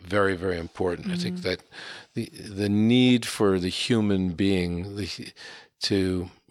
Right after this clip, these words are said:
Speaker 1: put everything aside and just be still for some even brief period of time is vital.
Speaker 2: Yeah.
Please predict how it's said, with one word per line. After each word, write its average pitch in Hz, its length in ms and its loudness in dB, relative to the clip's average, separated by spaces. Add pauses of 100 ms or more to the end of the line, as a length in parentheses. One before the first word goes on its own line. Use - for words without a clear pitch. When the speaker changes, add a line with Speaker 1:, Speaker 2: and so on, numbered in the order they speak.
(640)
Speaker 1:
put 120 140 4
everything 127 360 4
aside 95 400 2
and 90 120 -2
just 110 260 -2
be 92 100 -2
still 120 360 2
for - 140 -8
some 92 460 0 (420)
even 113 280 2
brief 135 380 0
period 95 280 2
of 85 120 -4
time 95 500 0 (120)
is 90 320 -6 (420)
vital. 120 540 -2 (420)
Speaker 2:
Yeah. 165 240 -6